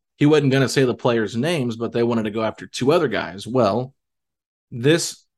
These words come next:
is just something I've heard. I'm not saying it's sourced out there, but the two players that I've always heard that it was, and this has been a couple years ago, I've heard this, was Gordon Hayward and Danilo Gallinari. So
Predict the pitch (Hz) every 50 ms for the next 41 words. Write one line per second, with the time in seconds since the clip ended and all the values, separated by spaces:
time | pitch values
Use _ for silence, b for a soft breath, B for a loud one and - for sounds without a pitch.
0 | _ 139 120 110 110 123 117 110 113 - - - _ - - 143 127 120 113 -
1 | 107 123 131 135 120 117 131 120 113 110 110 113 117 117 - _ - 110 113 117
2 | 117 113 117 - 123 117 113 110 110 104 - - 147 139 131 123 - 120 110 107
3 | - - 110 107 101 104 92 104 - - 180 175 165 151 143 127 110 113 117 127
4 | 120 107 104 120 120 123 117 113 - - 123 117 104 104 95 82 98 98 113 117
5 | 107 98 98 98 95 90 - - _ _ _ _ _ _ _ _ _ - 104 127
6 | 135 135 110 120 113 107 104 123 113 104 110 113 120 110 - 95 98 95 92 -
7 | 110 98 98 95 - - 101 98 98 113 117 117 113 110 107 101 - 120 120 110
8 | 104 101 101 95 - _ _ _ _ _ _ _ _ - 131 131 127 120 110 110
9 | 110 117 117 120 117 110 107 110 107 107 107 101 101 107 117 110 95 98 98 101
10 | - - - - 180 107 202 226 233 233